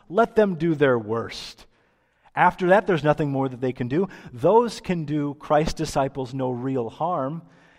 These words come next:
and therefore ought not to be dreaded, who can but kill the body, for they only send the body to its rest, and the soul to its joy,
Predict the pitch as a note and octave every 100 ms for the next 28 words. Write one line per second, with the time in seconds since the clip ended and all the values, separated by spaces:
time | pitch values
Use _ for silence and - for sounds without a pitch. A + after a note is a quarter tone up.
0 | _ C3 A#2+ B2+ F3+ F3 D#3 - C3+ D#3
1 | C#3 B2+ C3+ C#3+ C3 D3 F3 C3+ G2+ -
2 | _ _ E3+ E3+ E3+ C#3+ - - F#3 F3+
3 | D#3 C#3 F3 F3+ A#2+ G#2+ - F#3 F#3 F#3+
4 | F#3+ G#3 G3+ - F#3+ F3 D3 C#3 B2+ B2+
5 | A2+ B2 G#2+ - G#2+ C#3 - - - -
6 | _ _ _ _ _ - C3 B2+ - -
7 | F3 D#3+ D#3 - C3 B2 - G2+ F#2+ A2
8 | F#2 E2+ F2+